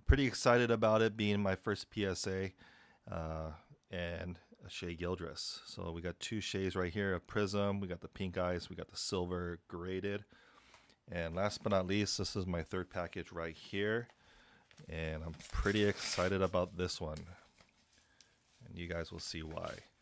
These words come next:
So again, um, excellent cardboard, uh, packaging to keep the, keep the card stiff, so it doesn't, uh,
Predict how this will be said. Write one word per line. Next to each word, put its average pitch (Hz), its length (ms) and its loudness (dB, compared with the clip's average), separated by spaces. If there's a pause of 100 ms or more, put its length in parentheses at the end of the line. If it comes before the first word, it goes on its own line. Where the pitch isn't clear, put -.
(500)
So - 180 -10
again, 90 540 -2 (240)
um, 80 400 -10
excellent 85 540 -6 (260)
cardboard, 85 720 -2
uh, 80 300 -8 (640)
packaging 87 600 -4
to 80 180 -6 (220)
keep - 280 -8
the, 76 340 -12 (720)
keep - 180 -8
the - 80 -14
card - 280 -6
stiff, - 680 -6 (1200)
so - 220 -6
it 80 60 -8
doesn't, 80 360 -2
uh, 76 320 -4